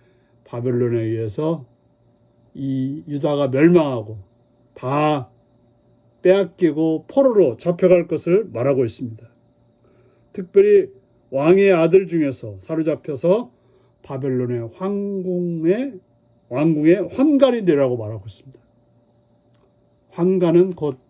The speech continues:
자녀를 낳을 수 없는 또, 아, 음경이 상한 그런 존재가 되는 것입니다. 그렇게 되면 어떻게 됩니까?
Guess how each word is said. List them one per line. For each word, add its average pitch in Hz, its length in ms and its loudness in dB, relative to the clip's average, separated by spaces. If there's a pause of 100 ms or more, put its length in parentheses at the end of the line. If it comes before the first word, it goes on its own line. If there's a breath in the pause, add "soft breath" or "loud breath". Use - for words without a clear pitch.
(720)
자녀를 127 460 -4
낳을 123 240 0
수 147 180 -6
없는 107 300 -6 (1400)
또, 156 380 2 (260)
아, 98 480 -16
음경이 170 640 2
상한 156 400 0 (800)
그런 123 400 -2
존재가 143 440 0
되는 120 200 -2
것입니다. 107 420 -12 (2250 soft breath)
그렇게 185 260 4
되면 190 160 4
어떻게 175 220 0
됩니까? 160 480 0